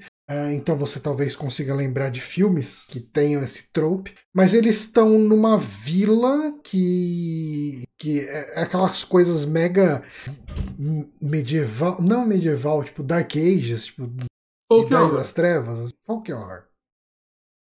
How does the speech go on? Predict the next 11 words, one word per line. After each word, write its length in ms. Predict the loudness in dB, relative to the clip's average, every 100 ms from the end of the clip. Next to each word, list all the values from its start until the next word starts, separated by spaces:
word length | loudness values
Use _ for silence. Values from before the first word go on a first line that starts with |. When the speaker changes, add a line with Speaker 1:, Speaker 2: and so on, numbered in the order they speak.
| 0
Speaker 1:
E 400 | 2 4 0 -2
onde 1080 | 2 4 4 2 2 2 2 2 2 0 -2
pessoas 580 | 0 0 2 4 4 2
morrem 840 | 0 2 2 2 2 2 0 0 -2
de 140 | -2
tempos 520 | -2 0 0 0 0 0
em 80 |
tempos 960 | 0 -2 -2 -2 -6 -4 0 2 0 -2
porque 180 | -6 -10
são 160 | -8 -6
sacrificadas 1900 | -4 -4 -4 -4 -2 -2 0 -2 -2 0 0 0 -2 -4 -2 -2 -6 -12